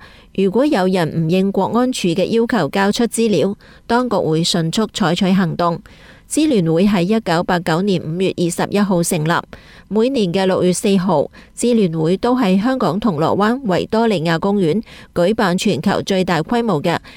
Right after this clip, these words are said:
紀念六四燭光晚會。禮拜三，美國國家公園管理局提議對舊金山同馬林縣嘅幾個景點收取停車費。目前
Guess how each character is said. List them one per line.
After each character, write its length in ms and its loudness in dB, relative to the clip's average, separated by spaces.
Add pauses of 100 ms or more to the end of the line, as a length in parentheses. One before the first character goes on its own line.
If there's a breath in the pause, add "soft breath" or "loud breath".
(140 loud breath)
紀 200 0
念 200 0
六 160 0
四 200 -4
燭 320 0
光 240 2
晚 160 0
會。 360 0 (1300 loud breath)
禮 120 2
拜 160 2
三， 300 0 (320 loud breath)
美 180 2
國 220 0
國 160 0
家 220 2
公 200 0
園 200 2
管 200 0
理 200 2
局 120 -2 (440 loud breath)
提 100 -2
議 220 2
對 200 0
舊 200 0
金 160 2
山 260 0
同 220 2
馬 160 2
林 340 0
縣 120 0
嘅 40 0
幾 160 0
個 160 0
景 240 2
點 220 2 (240 loud breath)
收 260 0
取 220 2
停 200 0
車 180 0
費。 280 -2 (400 loud breath)
目 160 0
前 300 0